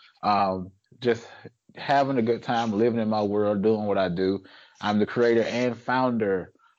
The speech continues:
of Fandoms Anonymous, a multifaceted media organization located out of Alabama. We go all over the Quad State area, going to different comic conventions. We push out all types of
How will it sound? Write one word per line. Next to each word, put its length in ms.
of 380
Fandoms 440
Anonymous, 680
a 520
multifaceted 920
media 520
organization 720
located 520
out 240
of 80
Alabama. 600
We 160
go 180
all 420
over 360
the 260
Quad 420
State 320
area, 240
going 220
to 40
different 280
comic 240
conventions. 520
We 220
push 300
out 140
all 240
types 440
of 220